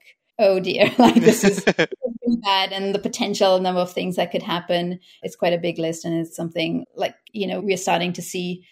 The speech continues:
Speaker 1: the chickens come home to roost on some of the bad practices around securing your C I C D pipeline and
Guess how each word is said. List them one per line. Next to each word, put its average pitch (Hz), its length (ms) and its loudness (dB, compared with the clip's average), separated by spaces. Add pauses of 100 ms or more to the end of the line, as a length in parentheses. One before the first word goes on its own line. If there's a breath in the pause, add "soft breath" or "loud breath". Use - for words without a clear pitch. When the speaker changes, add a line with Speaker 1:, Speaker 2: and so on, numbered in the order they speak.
(100)
Speaker 1:
the 202 120 -6
chickens 208 360 -6
come - 140 -6
home 180 220 -6
to 190 120 -8
roost 190 360 -6 (120)
on 180 140 -6
some 175 180 -4
of 170 100 -10
the 175 80 -6
bad 170 260 4
practices 165 640 -6
around 165 520 -4
securing 165 540 -6
your 160 300 -4 (160)
C 269 140 2
I 214 60 4
C 214 140 -6
D 180 100 -4
pipeline 175 640 -4
and 160 360 -2